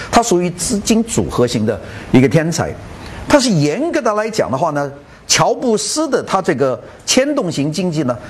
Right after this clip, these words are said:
它是次级设计的发展，它，它刺激设计，肯定刺激设计，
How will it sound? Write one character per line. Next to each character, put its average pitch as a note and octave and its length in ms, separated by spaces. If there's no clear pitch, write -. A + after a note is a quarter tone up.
它 - 120
是 E3+ 260
次 B3 560
级 G2 380
设 - 320
计 - 180
的 G2+ 80
发 G#2+ 240
展， E2 160
它， G3 100
它 G#3 180
刺 B3+ 280
激 A#2+ 140
设 C#3+ 120
计， A#2+ 120
肯 C#3+ 180
定 C#4+ 100
刺 - 160
激 C3+ 80
设 A#2+ 140
计， - 80